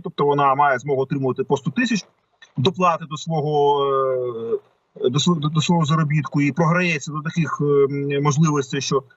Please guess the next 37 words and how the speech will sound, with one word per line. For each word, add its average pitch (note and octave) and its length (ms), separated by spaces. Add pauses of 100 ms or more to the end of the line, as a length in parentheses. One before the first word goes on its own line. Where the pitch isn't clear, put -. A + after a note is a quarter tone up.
(240)
доводиться E3 480
ці E3 120
гроші D#3 340
брати D3+ 260
в C#3 40
борг. C3 280 (760)
Ба E3 140
більше, F#3 380
брати E3+ 220
в E3 40
борг E3 260
в E3+ 40
мікрокреди-, D#3+ 420
е, D3 760
значить, D3 280
кредитних E3 380
організаціях, C#3 680
зливаючи B2+ 380
в A#2+ 40
борги C#3+ 360 (480)
і C3+ 80
маючи D3+ 340
справи C#3 300
з - 40
колекторами, C3+ 560
то - 120
це, G#3+ 320
е, D#3+ 360 (280)
є D#3 160
ненормально. B2+ 600 (800)
Чи E3+ 140
буде, C4 320
е, F3 520
фактична G3 460
заборона F#3 520
цих D3+ 240
казино, B2+ 600